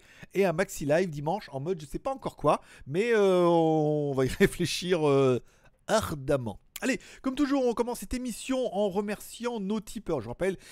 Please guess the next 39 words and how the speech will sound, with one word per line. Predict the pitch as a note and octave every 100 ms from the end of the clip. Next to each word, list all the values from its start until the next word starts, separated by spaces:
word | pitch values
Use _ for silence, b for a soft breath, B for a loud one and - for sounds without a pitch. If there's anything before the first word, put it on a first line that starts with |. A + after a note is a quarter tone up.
| B
cette | - F3+
émission, | F3 - F#3+ F#3+
c'est | D#3+ A#2+
un | B2
petit | B2 G#3
peu | D#3+
la | A#2
vôtre, | A2+ C4+ - A2+
hein, | - _ B B -
et | C3
vous | C3+
pouvez | - B2
la | F#3+
soutenir | F3 - D3 G#3 A3
en | A3
m'offrant | G3 F#3 -
un | G#3
petit | D#3
café. | - - -
Hier, | A3+ A3+ A#3+ G3+
les | F3+
cafés, | G3 A3+ G3
c'était | - - A#2 B B B
Léo | C#3 A#3 C4 G#3
B | C#3+ G3+ A#3 _ -
et | C3
Warrior, | B2 B2+ G#3 F3+ C3 C3+ A#2 G#2+ G#2+ A2 -
voilà, | B2 G2 -
qui | D3
m'ont | C#3
offert | C3+ G#3
un | C3+
petit | - G#3+
café. | G#2+ G#3+ B3+ B B
Tu | -
peux | G3 C#4+
aller | C#4+
sur | - D4
Tipeee | - G#3+ C#3 F#3+